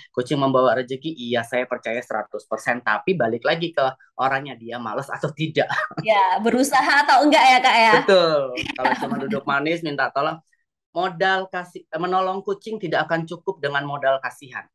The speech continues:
Speaker 1: Menolong kucing tidak akan cukup memberi makan dengan kasihan.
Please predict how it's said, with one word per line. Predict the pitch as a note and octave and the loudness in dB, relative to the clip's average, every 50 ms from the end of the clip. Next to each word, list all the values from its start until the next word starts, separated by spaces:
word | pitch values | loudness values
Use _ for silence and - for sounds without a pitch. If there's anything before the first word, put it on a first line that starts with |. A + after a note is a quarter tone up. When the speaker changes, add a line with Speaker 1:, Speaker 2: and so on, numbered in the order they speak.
| _ _ _ _ - _ _ _ | _ _ _ _ -20 _ _ _
Speaker 1:
Menolong | C#3 D3 E3 F3 E3+ E3+ E3+ F3+ F#3 F3+ | -2 0 4 4 4 4 4 2 0 -2
kucing | F#3 E3+ - F#3+ F#3+ E3+ | -6 -8 -6 -6 -6 -6
tidak | D#3+ C#3 C#3 C3+ D3+ | -2 -2 0 0 0
akan | - D3 D3 D3 C#3+ | -4 -8 -8 -8 -8
cukup | E3 D#3+ D#3+ - - F3 E3+ - - | -10 -10 -10 -6 -6 -6 -6 -4 -4
memberi | - C#3 - - C#3+ | -2 0 0 0 0
makan | C3+ C3+ C3+ C3+ - D#3 | -2 -4 -6 -6 -6 -8
dengan | D#3 C#3 B2+ C3+ C3+ | -6 -4 -4 -6 -6
kasihan. | C3+ - B2+ B2 - - C3+ A2+ - A2 G#2 | -4 -4 -4 -4 -6 -10 -12 -10 -10 -12 -12